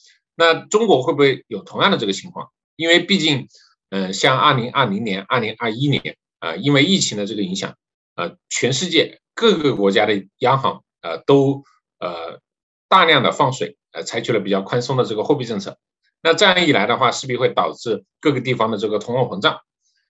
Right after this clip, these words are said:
那中国会不会有同样的情况呢？跟美国一样呢？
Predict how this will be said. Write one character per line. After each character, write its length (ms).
那 260
中 260
国 140
会 80
不 80
会 80
有 120
同 160
样 100
的 60
情 180
况 180
呢？ 80
跟 120
美 220
国 160
一 60
样 240
呢？ 160